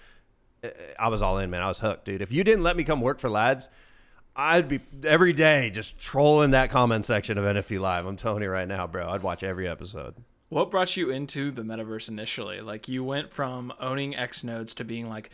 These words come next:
Speaker 2: "Hey, I really believe in this thing that's, like, the metaverse," and that's how, again, we got connected for the first time. But the fact that you were even in Sandbox at that point, and then you had this idea that you would uh,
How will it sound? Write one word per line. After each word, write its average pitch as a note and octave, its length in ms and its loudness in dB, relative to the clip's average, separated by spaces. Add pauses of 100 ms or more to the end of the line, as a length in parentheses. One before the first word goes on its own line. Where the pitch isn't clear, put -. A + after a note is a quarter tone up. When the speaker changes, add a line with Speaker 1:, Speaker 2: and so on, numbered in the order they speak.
(160)
Speaker 2:
"Hey, C3+ 180 0
I A#2+ 120 -2
really B2 520 -4
believe A2+ 540 -8
in A2 60 -8
this G#2+ 180 -8
thing G#2+ 200 -8
that's, G#2 200 -10
like, G2+ 220 -10 (100)
the A#2+ 80 -8
metaverse," A2 540 -6
and G#2+ 120 -8
that's G#2+ 220 -8
how, G#2 320 -4
again, G#2+ 400 -10 (320)
we A#2+ 120 -6
got A2 180 -6
connected A#2 360 -8
for - 60 -16
the G2+ 80 -10
first G#2 260 -10
time. B2+ 220 -6
But G2+ 160 -10 (440)
the B2 80 -8
fact C3 260 2
that C3+ 100 -4
you B2 120 -4
were A#2 80 -4
even G#2+ 260 -6
in C3 120 -6
Sandbox F#2+ 800 -8 (200)
at A#2 180 -4
that G#2+ 220 -10
point, A#2+ 340 -6 (340)
and C3+ 160 -2
then C3+ 160 0
you B2+ 140 -2
had C3 220 0
this B2 160 -4
idea A2+ 400 -4
that G#2+ 160 -6
you G#2 160 -8
would G#2+ 280 -8 (600)
uh, A#2 280 -4